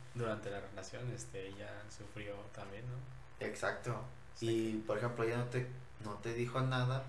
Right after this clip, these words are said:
Speaker 2: como para, para no chingar. Tal vez ella iba, o sea, durante la relación decía, "No, este pedo se va a arreglar".
Speaker 1: Ajá. O, digo, "Van a ser mejores los momentos que como estábamos antes".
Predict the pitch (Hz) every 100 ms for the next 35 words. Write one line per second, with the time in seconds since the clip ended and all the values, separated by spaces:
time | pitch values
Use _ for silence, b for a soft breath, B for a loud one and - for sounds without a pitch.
0 | - 107 104 98 98 98 95 92 92 -
1 | - - - - - - - 107 110 113
2 | - 135 127 123 127 135 139 147 127 127
3 | 143 139 123 117 120 117 113 110 110 107
4 | - 120 117 117 104 - B B B 113
5 | 123 120 120 113 117 113 104 95 95 110
6 | - - 131 127 120 - 127 123 117 120
7 | 131 127 123 120 131 - - 139 135 135
8 | 143 131 120 117 110 110 127 127 135 127
9 | - 104 107 107 101 104 - - 113 110
10 | 110 117 117 - 127